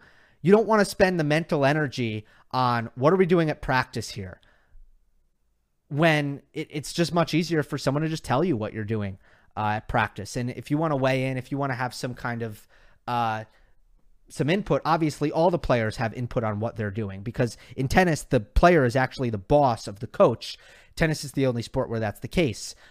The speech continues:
Uh, but, you know, there are certain things that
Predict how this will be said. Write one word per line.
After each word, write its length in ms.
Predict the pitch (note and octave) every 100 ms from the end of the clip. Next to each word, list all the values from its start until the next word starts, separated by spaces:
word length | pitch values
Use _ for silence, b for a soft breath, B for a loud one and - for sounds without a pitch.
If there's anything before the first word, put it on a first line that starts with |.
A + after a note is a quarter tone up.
| b _ -
Uh, 340 | C3+ B2+ A#2+
but, 480 | A#2+ E3+ D#3 C3+ _ _ _ _ _ _ _ _ _ _ _ _ _ _ _ _ _ _ _ _ _ -
you 100 | D#3
know, 240 | F3 C#3+ -
there 180 | D#3 D#3+
are 40 |
certain 340 | - G3+ F3
things 580 | E3 - G3+ E3+ D3 -
that 520 | - C#3+ C#3 C3 B2+